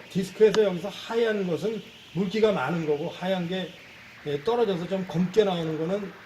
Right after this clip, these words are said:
물기가 빠져 있다고 그래가지고 이거는 이제 퇴행성 변화,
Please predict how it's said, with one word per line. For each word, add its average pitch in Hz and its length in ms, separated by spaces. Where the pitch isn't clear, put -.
물기가 180 420
빠져 240 340
있다고 151 340
그래가지고 131 680
이거는 202 340
이제 165 200
퇴행성 202 500
변화, 120 340